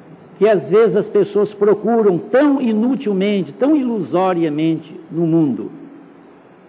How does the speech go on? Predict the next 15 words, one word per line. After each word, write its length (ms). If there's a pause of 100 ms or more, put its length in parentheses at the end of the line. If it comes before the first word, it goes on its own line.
(840)
Uma 140
mensagem 760
também 520
tirada 500
de 80
men-, 260 (200)
de, 400 (640)
um 160
trecho 480
de 80
mensagem 720 (300)
de 160
Nina 300
Aroeira, 500 (440)
Peregrinação 1300